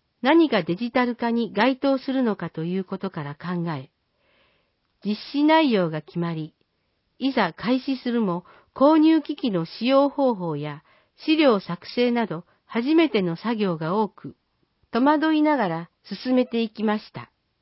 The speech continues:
九、地域の反応は？A、これまでは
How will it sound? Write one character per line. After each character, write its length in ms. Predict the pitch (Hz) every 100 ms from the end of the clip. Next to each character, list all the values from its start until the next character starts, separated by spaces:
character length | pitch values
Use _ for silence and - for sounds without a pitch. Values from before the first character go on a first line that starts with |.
| _ _ _ _ _ _ _ _ _ _ _ _ _ _ _ _ _ _ _ _
九、 380 | - 254 185 - _ _ _ _ _ _ _ _ _ _ _ -
地 180 | 330
域 220 | 330 - 185
の 100 | 170
反 280 | 180 185
応 200 | 180 175
は？ 200 | 185 233 _ _ _ _ _ _ _ _ _ _ _ _ _ _ _ _ _ _ _ -
A、 260 | 214 160 _ _ _ _ _ _ _ _ _ _ _
こ 160 | - 302
れ 120 | 320
ま 140 | 320
で 140 | 262 170
は 220 | 165